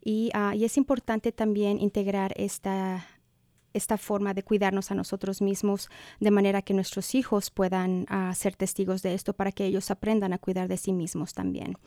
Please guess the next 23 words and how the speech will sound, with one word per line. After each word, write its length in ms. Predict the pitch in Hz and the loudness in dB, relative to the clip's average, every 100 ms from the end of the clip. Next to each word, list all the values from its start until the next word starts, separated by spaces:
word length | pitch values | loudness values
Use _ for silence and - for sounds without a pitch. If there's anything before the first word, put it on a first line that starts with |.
| - - - - - - | -20 -20 -20 -20 -20 -4
Am, 540 | 208 202 202 196 196 - - _ _ _ _ | -2 0 2 2 0 -4 -14 _ _ _ _
otra 240 | - 254 262 | -2 0 2
recomendación 680 | 262 254 233 226 214 196 190 | 2 4 6 4 2 0 -2
que 100 | 240 | -2
podríamos 460 | 226 226 220 233 | -2 -2 -2 -2
hacer 280 | 240 - 220 - | -4 -2 -4 -4
es 140 | - | -6
que 60 | - | -4
con 180 | 233 | -2
frecuencia 720 | 220 220 - 220 214 - 220 220 | -2 -4 -2 -2 0 0 2 0
podamos 460 | - 202 196 196 | -2 -2 0 0
salir 500 | 196 - 196 185 202 - | -2 0 0 0 -2 -2
a 80 | 220 | -2
dar 160 | 202 | 0
un 100 | 208 | 0
paseo. 640 | 202 226 - 185 185 294 - - - - | -2 -4 -4 -2 0 -2 -6 -18 -20 -10
Ah, 260 | - 208 196 | -2 0 0
esto 200 | 196 - | 0 -2
pueden 280 | 202 202 196 | 0 2 0
hacerlo, 420 | 190 202 190 196 | 0 0 0 -2
por 160 | 190 190 | -2 -6
supuesto, 720 | 190 - 190 - 190 185 185 | -6 -6 -6 -4 -2 -2 -4
ah, 200 | - 190 | -4 -4